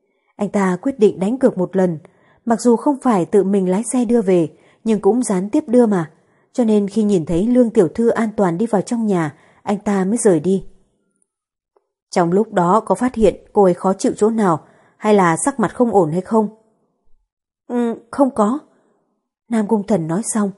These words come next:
lại cảm thấy mình trả lời quá qua loa, ngay sau đó bổ sung. Lúc ấy mặt trời rất nóng, dưới ánh mặt trời chói chang,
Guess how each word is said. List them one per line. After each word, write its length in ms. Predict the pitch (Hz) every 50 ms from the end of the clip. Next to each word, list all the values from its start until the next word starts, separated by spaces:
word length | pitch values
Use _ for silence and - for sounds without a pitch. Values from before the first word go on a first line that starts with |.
| _ _
lại 120 | - 226 214
cảm 180 | - 208 175
thấy 200 | 170 190 185 196
mình 220 | 247 285 277 214 -
trả 140 | - 185 160
lời 220 | 165 180 175 170
quá 260 | 165 175 185 185 233 247
qua 140 | - 240
loa, 320 | 220 214 208 208 202 190 - _ _ _ _ _ _ _ _
ngay 100 | 214 214 -
sau 100 | 226 202
đó 180 | 190 185 185 233
bổ 200 | 233 247 180 147
sung. 260 | - - 208 208 196 190 _ _ _ _ _ _ _ _ _ _ _ _ _ _ _ _ _
Lúc 300 | - 233 262 294 277 -
ấy 280 | - 208 196 226 269 277
mặt 140 | - 220 208 -
trời 160 | - 202 185
rất 200 | 175 - 185 -
nóng, 300 | 208 208 196 202 233 285 302 - _ _ _
dưới 180 | - - 240
ánh 140 | 226 208 247
mặt 140 | 294 269 -
trời 180 | - 233 208 185
chói 220 | 175 - 202 190 208 -
chang, 220 | - 247 240 233